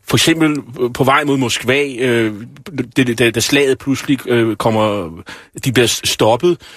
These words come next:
så er det jo sådan, at de, de simpelthen går ind til almindelige russere og smider dem ud af deres ejendom, tager deres tøj og sender dem ud i, i snestorme og så videre. Altså, øh, tyskerne er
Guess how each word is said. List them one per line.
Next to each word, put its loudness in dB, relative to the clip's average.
så 0
er 4
det 0
jo 0
sådan, 0
at -4
de, -4
de -4
simpelthen 2
går 2
ind 0
til 0
almindelige 0
russere 0
og 2
smider 0
dem -2
ud 0
af 0
deres 0
ejendom, -2
tager 0
deres -4
tøj 2
og -2
sender 0
dem 0
ud 0
i, -2
i -4
snestorme 0
og -6
så -6
videre. -6
Altså, 2
øh, -4
tyskerne 0
er -2